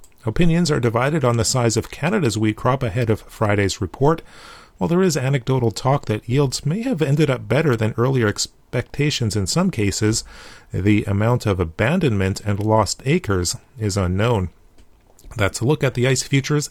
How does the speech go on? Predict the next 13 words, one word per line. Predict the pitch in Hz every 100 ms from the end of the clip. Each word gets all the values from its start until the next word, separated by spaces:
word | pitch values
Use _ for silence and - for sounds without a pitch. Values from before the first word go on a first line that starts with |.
| -
and | 156 123
U | 110 101
S | 98 -
markets | 120 143 165 - -
for | - 127
Wednesday, | 160 147 - 113 -
December | 127 - 101 87
first. | - 143 113 - - - - - -
In | 202 139
Winnipeg, | 143 135 135 127
for | - - 143 147
Markets | 147 131 117 -
Farm, | - 107 104